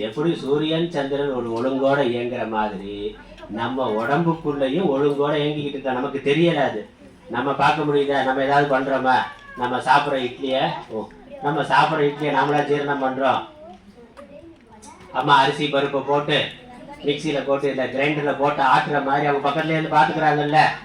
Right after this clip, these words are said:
அது மாதிரி நம்ம ஏதாவது பாக்குறோமா? நம்ம இட்லியை உள்ள போடுறோம், வடையை உள்ள போடுறோம், அது உள்ள போய் உள்ள ஒரு ஒழுங்கோட இயங்குது. அழகா ஒரு ஒழுங்கோட இயங்குது இல்ல? தேவையில்லாத கழிவு வெளியே போகுது, அதுல இருந்து எனர்ஜி எடுத்து, எனர்ஜி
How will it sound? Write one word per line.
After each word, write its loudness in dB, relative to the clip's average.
அது 2
மாதிரி 2
நம்ம 2
ஏதாவது 2
பாக்குறோமா? 2
நம்ம -6
இட்லியை -2
உள்ள 0
போடுறோம், 2
வடையை 2
உள்ள -2
போடுறோம், 2
அது 0
உள்ள 0
போய் 0
உள்ள -4
ஒரு -4
ஒழுங்கோட -2
இயங்குது. -8
அழகா 0
ஒரு -2
ஒழுங்கோட -2
இயங்குது -2
இல்ல? 0
தேவையில்லாத 4
கழிவு 0
வெளியே 2
போகுது, 2
அதுல 0
இருந்து -2
எனர்ஜி -4
எடுத்து, -2
எனர்ஜி -2